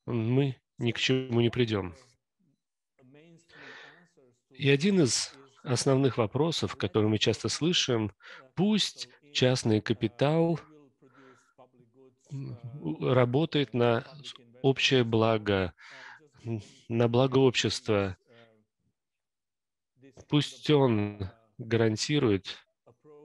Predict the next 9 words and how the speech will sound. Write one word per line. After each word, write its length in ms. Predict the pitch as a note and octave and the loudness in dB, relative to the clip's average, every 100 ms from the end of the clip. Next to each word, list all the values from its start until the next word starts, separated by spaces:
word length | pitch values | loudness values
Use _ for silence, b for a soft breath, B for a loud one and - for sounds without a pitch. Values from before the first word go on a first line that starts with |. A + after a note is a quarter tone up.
| D3 _ _ _ D3 A#2 _ _ D3 D#3+ _ C#3+ _ C#3 B2+ B2 B B | -20 _ _ _ -20 -20 _ _ -20 -20 _ _ _ -20 -20 -20 B B
И 120 | B2 A#2 | 0 2
такой 240 | E3+ A3 | 2 2
подход, 560 | G3+ F#3+ - E3+ - - - _ _ _ _ C#3 C#3 C3+ C3 _ b b b - | 0 -2 0 0 0 -10 -16 _ _ _ _ _ _ _ _ _ b b b -20
с-, 120 | - - - | -20 -10 -4
по 120 | A2+ | -2
сути, 260 | - C#3 | 0 -2
говорит, 680 | C3+ B2 C3 C3+ A2+ F#2+ - _ _ B2 _ B B B B - | 2 2 4 2 0 -2 -12 _ _ _ _ B B B B -10
что 560 | - - A#2 G#2+ F2+ - B B B _ _ - - | -8 0 4 4 0 -10 B B B _ _ -20 -12
виновники 960 | A#2+ A#2 B2+ F3+ D#3 A#2 G#2+ A#2 G#2+ | 0 2 4 4 2 0 0 -2 -2